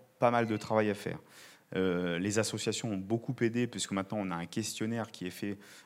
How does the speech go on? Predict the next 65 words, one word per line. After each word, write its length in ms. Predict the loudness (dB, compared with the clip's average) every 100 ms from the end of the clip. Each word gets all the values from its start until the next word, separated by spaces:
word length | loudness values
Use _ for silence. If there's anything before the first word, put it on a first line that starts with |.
| -10
euh, 100 | -6
à 40 | -4
chaque 180 | -6
fois 140 | -4 -4
qu'une, 240 | -4 -6
une 300 | -4 -4 -4
victime 440 | -4 -6 -4 0 2
vient 180 | 2 0
au 40 |
commissariat, 500 | 0 -2 2 0 0
et 60 | -4
c'est 200 | -4 -2
les 220 | 0 0
associations 600 | -2 -4 -6 -6 -6 -8 -10 -20 -10
telles 200 | -6 -2
que 80 | 0
les 160 | 2 4
vôtres 300 | 2 0 -2
qui 120 | -4
ont 80 | 0
permis 440 | 0 0 -2 -4 -10 -20 -12 -6
euh, 200 | -4 -4
de 220 | -4 -6
dire 400 | -2 2 2 0
que, 100 | 0
euh, 460 | 2 2 -2 -4 -4
la 120 | -4
façon 360 | -4 -4 -2
dont 160 | -2 -4 -6
on 60 |
travaillait 380 | -2 0 2 2
avant 180 | 0 -2
n'était 240 | -4 -6
pas 160 | -4 0
bonne. 300 | 2 2 -2 -8 -20 -8
Moi, 100 | -4
j'ai 100 | -2
repris 200 | -2 0
un 100 | 0
dossier, 440 | 0 -2 -2 2 4
euh, 480 | 4 0 -2 -4 -6 -8 -8 -8 -8
d'il 160 | -6 -4
y 40 |
a 60 | -4
trois 340 | -2 2 4
ans. 140 | 2 2 -8 -20 -10
La 100 | -8
personne 320 | -6 -4 -2
est 60 | -2
venue 180 | 0 0
pour 160 | 0
une 80 | -2
histoire 240 | 0 0 -2
de 60 |
harcèlement. 440 | -2 -2 2 2 0
On 60 | -4
n'avait 200 | -4 -2
pas, 320 | 2 2 0 -4
on 40 |
n'avait 160 | -6 -2
pas 140 | -2
ce 140 | -2
type 220 | -4 -4 -2
de 100 | -2
questionnaire. 560 | -2 -4 -2 -2 -4